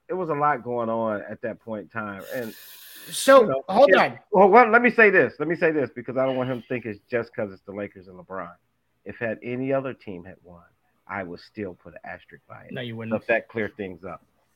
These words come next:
Speaker 3: No, you
Speaker 2: But,
Speaker 3: wouldn't.
Speaker 2: but here's, I'm gonna prove a point here.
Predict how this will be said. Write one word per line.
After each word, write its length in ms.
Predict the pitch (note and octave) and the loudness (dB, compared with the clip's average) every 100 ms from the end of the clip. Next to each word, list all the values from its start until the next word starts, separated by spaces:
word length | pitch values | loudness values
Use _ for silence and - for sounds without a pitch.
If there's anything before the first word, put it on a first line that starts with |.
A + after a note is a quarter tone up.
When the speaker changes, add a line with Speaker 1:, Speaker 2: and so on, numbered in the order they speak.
| _ _ | _ _
Speaker 3:
No, 120 | G3 A3 | -4 -2
you 20 | |
Speaker 2:
But, 40 | |
Speaker 3:
wouldn't. 120 | E3+ A3 | 0 0
Speaker 2:
but 120 | B3+ | 2
here's, 340 | B3 D#4 - - - | 4 4 2 -10 -2
I'm 120 | C4 | 2
gonna 120 | F4 D#4+ | 2 0
prove 200 | D4+ C4+ | 0 0
a 60 | |
point 260 | - A3 E3 | -2 -4 -4
here. 280 | D3 G2+ | -8 -10